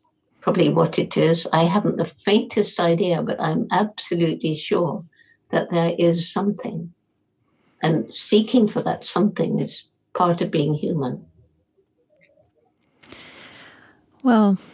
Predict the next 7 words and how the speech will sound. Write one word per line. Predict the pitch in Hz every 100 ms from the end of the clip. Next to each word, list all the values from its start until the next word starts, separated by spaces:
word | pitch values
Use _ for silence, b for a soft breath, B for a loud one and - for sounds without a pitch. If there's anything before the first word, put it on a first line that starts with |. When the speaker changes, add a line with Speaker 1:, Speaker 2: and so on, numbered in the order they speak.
| b b
Speaker 2:
Jane | - 214 202 208
Goodall, | - 202 185 180
thank | - 208 -
you | 180
so | - - 175 170
much. | 151 165 - - - - _
Um, | 165 165 151 147